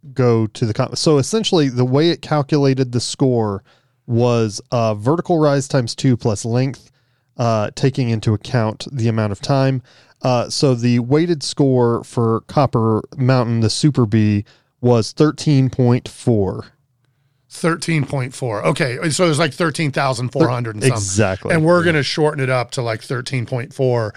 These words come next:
Speaker 2: And so I, I was amazed, 'cause I would have told you I know the most about skiing of anybody in Colorado because I'm the ski guy and this is the best bang for the buck.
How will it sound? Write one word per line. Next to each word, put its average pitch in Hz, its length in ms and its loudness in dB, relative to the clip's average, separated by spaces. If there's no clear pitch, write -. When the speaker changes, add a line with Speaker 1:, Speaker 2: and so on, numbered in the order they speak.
Speaker 2:
And 170 200 0
so 180 420 2
I, 202 280 0
I 190 240 2
was 190 240 0
amazed, 143 520 0
'cause 131 180 -2
I 151 160 0
would 160 160 0
have 139 80 -2
told 143 320 0
you 131 420 -2
I 151 160 0
know 170 180 0
the 147 100 -2
most 139 280 -2
about 135 280 -4
skiing 131 360 -4
of 117 120 -6
anybody 127 420 -4
in 120 100 -4
Colorado 120 640 -4
because 113 480 -8
I'm 127 340 -6
the 113 60 -8
ski 135 260 -6
guy 113 460 -4
and 143 180 -2
this 139 200 0
is 143 140 -4
the 156 140 -2
best 131 400 -2
bang 123 260 -4
for - 120 -8
the 120 100 -4
buck. 135 340 0